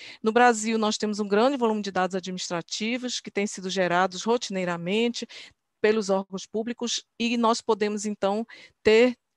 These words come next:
é, várias, é, vários desses dados disponibilizados por seus proprietários, é, para, é, trabalharmos com a, essa integração, né,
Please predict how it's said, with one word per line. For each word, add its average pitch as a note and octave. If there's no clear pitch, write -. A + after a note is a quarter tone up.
é, F#3+
várias, A3+
é, F3+
vários B3
desses G#3+
dados G3
disponibilizados G3
por G3
seus -
proprietários, F#3
é, G3
para, G#3+
é, G3+
trabalharmos G3+
com G#3
a, F3+
essa F#3+
integração, G3+
né, G#3